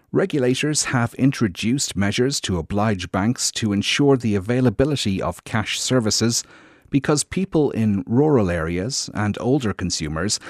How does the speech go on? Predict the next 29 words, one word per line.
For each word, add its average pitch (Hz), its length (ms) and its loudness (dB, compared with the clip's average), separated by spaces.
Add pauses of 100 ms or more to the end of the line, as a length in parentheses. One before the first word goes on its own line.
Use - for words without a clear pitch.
(180)
say 165 240 0
they 147 220 2
would 156 160 2
find 127 320 2
it 104 140 -4
difficult - 460 -2
to - 200 -4
cope - 400 -2
without 87 400 -4
cash. - 540 -4 (1160)
The 113 100 -2
Retail 147 480 2
Banking 113 560 2
Review 85 400 0
currently 120 520 -4
underway 85 480 -4
in 78 120 -6
Ireland 92 420 0 (240)
recognises 120 840 0
that 104 420 -2
a - 80 -8
fully 151 380 0
cashless - 540 -4
society 87 720 -2
is 101 260 -4
not 135 300 4
an 101 100 2
appropriate 98 580 -4
objective, 87 640 -4